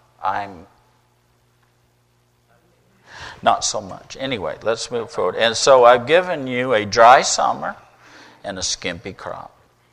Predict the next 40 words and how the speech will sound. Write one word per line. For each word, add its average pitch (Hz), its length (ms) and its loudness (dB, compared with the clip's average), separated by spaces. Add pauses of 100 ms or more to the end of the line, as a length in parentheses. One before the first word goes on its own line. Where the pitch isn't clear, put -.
(140)
I've 87 200 -14
matched 92 440 -2
your 104 120 -4
tight-fisted 110 880 -6
stinginess 117 720 -8
by 104 240 -6
decreeing 113 580 -12
a 98 60 -18
season 101 520 -14
of 90 120 -16
drought, 127 480 -4 (580)
drying 101 380 -6
up 92 160 -10
fields 101 520 -10
and 95 160 -14
hills, 101 440 -10
withering 95 460 -10
gardens 92 480 -6
and 95 140 -16
orchards, 98 420 -8
stunted, 104 580 -8 (380)
stunting 117 500 -6
vegetables 101 640 -4
and 95 120 -14
fruit. 110 300 -10
Nothing, 113 500 -2
not 98 240 -8
man 101 260 -12
or 120 120 -8
woman, 101 380 -12
not 92 200 -10
animal 107 440 -10
or 110 100 -8
crop, 98 360 -10
is 87 160 -14
going 92 320 -12
to 101 160 -12
thrive." 104 540 -12
You 107 80 -14
know, 107 240 -6